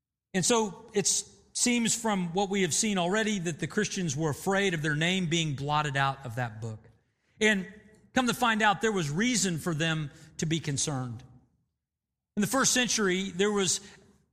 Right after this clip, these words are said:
something called the eighteen Jewish benedictions. Eighteen prayers that were prayed at the end of the day. And one of those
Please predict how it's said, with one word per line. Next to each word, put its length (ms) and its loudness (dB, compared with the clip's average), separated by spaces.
something 340 0
called 280 0
the 140 -4
eighteen 540 0
Jewish 400 2
benedictions. 960 -4
Eighteen 440 0
prayers 500 2
that 140 -2
were 80 -2
prayed 420 2
at 120 -2
the 140 -6
end 200 0
of 100 -4
the 80 -2
day. 360 -2
And 160 -2
one 180 0
of 100 -4
those 300 0